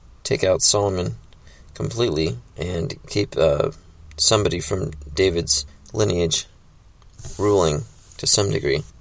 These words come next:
But it's, uh, not a pretty, pretty end to Solomon's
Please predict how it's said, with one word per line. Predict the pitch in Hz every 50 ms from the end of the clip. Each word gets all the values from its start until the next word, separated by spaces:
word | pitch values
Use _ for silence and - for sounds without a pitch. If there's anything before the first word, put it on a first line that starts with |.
| - - - - - - - - -
But | - - 50 50
it's, | - - - -
uh, | - 52 50 50 50 50 - - - - - -
not | - 52 57 58 64
a | 104
pretty, | 104 - - - 113 113 110 - - - - - -
pretty | - 120 113 92 82
end | 107 101 98 98
to | - - 110
Solomon's | 104 - 104 101 92 90 85 82 - - -